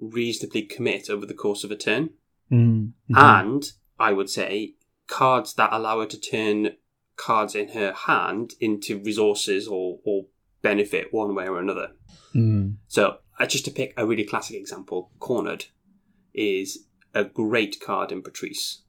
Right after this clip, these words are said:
Speaker 1: because it
Speaker 2: Mm-hmm.
Speaker 1: turns any card in your hand into an Unexpected Courage.
Speaker 2: Mm-hmm.
Speaker 1: Unexpected Courage falling into that first bracket of cards, <laughs> which is skill cards that are flexible with a good
Speaker 2: Yes.
Speaker 1: impact.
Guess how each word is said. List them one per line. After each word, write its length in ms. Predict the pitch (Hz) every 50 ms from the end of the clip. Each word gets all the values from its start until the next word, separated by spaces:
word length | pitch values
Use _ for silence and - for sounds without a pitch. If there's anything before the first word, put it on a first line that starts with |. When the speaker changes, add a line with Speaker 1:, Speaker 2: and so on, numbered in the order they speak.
| _ _ _ _
Speaker 1:
because 260 | - - - 117 104 113
it 100 | 104 131
Speaker 2:
Mm-hmm. 100 | 107 98
Speaker 1:
turns 300 | 107 101 98 101 98 - - _ -
any 240 | 123 123 127 123 113
card 360 | - - 113 104 98 98 101
in 80 | 101 98
your 180 | 98 95 -
hand 480 | - 120 104 92 85 85 92 104 104 - _ -
into 380 | 110 101 95 98 - - 101 98
an 120 | 95 92
Unexpected 480 | 95 98 98 - - - - - - -
Courage. 440 | - 95 85 - - - - - _ _ _ _ _ _ _ _ _ _ _ _ -
Speaker 2:
Mm-hmm. 760 | 120 107 107 107 98 101 - - _ _ _ - - _ -
Speaker 1:
Unexpected 500 | 139 120 107 - - - 107 - - 101 -
Courage 460 | - 107 87 95 101 - - - - - _ _ _ _ _
falling 380 | - - 143 123 113 113 113 110
into 160 | 107 104 -
that 200 | - 101 98 -
first 400 | - - 120 110 110 - - -
bracket 320 | - 113 - - - - -
of 100 | - -
cards, 420 | - - 139 - - 127 - - -
<laughs> 280 | - - - - -
which 20 | - 120
is 120 | 107 -
skill 260 | - - - 127 123 120
cards 380 | - - 107 101 104 101 -
that 100 | - 95
are 80 | - -
flexible 580 | - 117 107 - - 101 98 98 95 101 - _ _ _ _ _ _ _ -
with 100 | 110 107
a 60 | 104
good 160 | 104 104 -
Speaker 2:
Yes. 160 | 107 98 92
Speaker 1:
impact. 320 | 92 92 92 - - -